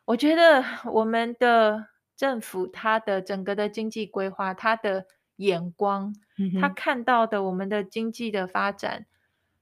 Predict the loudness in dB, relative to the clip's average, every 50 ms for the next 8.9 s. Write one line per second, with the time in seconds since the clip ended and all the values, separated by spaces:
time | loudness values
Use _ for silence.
0 | _ -4 -4 2 4 4 4 4 2 -2 -4 -4 -6 -6 -10 -12 -12 -10 -6 -6
1 | -6 -6 -6 _ -2 -2 -2 0 -4 -6 -6 -4 -4 -8 -6 -6 -4 -2 -2 -4
2 | -4 _ -2 -2 0 0 -4 -8 -12 -16 _ _ _ _ -2 -2 -2 0 0 -2
3 | -2 -2 -2 -4 -4 -4 -4 -6 -4 -4 -2 -2 -2 -2 -2 -4 -4 -4 -4 -4
4 | -4 -4 -6 -8 -6 -6 -6 -4 -4 -6 -8 -6 -8 -6 -6 -4 -6 -6 -8 -8
5 | -10 -14 -16 -14 -12 -12 -12 -12 -14 _ _ _ -6 -4 -4 -4 -4 -2 0 2
6 | 2 2 2 2 0 0 0 0 -4 -4 -4 -4 -4 -6 _ _ _ _ _ _
7 | _ _ _ _ -8 -6 -6 -6 -4 0 0 0 0 -2 -6 -6 -6 -6 -4 -4
8 | -4 -4 -4 -2 -2 -2 -2 -2 -4 -4 -2 -2 -2 -2 -4 -6 -10